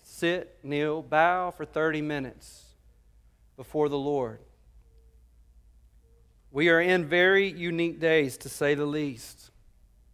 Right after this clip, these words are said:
They're hard days. They're heartbreaking days. They're challenging days. They're days that are all too often filled with anxiety,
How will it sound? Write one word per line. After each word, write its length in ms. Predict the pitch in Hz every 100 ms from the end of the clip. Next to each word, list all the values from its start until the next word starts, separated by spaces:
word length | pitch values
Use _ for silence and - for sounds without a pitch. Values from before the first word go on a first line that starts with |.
| _ _ _ - _ _ - _ - _ _ _ _ _ _ _ _ _ _ -
They're 140 | 123
hard 360 | 131 147 143 120
days. 600 | 127 117 107 104 - _ - _
They're 100 | 120
heartbreaking 960 | 110 147 139 - 127 127 127 - 123
days. 360 | 120 123 117 113
They're 140 | 120
challenging 800 | 123 - 139 139 139 135 127 127
days. 680 | 123 123 120 120 123 - - _ _ _ _ - - - - - _ _
They're 80 | 127
days 560 | 117 143 147 147 135 -
that 280 | 127 120 - _ _ _ _ - _ _ _ -
are 140 | 120 131
all 200 | 139 135
too 240 | - 135
often 340 | 135 135 127
filled 360 | 120 139 135 131
with 180 | 120 - _ _ _
anxiety, 800 | 127 110 123 127 127 120 120